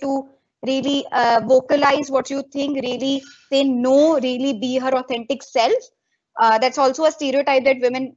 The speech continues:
that, you know, men and society in large places on feminist women.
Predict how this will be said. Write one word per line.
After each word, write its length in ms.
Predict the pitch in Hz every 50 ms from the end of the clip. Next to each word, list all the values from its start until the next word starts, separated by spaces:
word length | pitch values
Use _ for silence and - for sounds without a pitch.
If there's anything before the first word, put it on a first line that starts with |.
| _ -
that, 220 | 208 254 247 220
you 80 | 226 247
know, 100 | 247 277
men 460 | 269 226 214 247 269 285 294 285 277 - _
and 320 | 226 240 240 247 247 - _
society 560 | - - 262 - 262 247 247 233 - 285 285
in 100 | 285 262 220
large 340 | 233 226 233 240 262 247 - _
places 340 | 254 240 226 226 262 254 240
on 160 | 247 247 254
feminist 540 | 254 247 220 220 226 240 254 247 247 - -
women. 240 | 214 196 190 233 349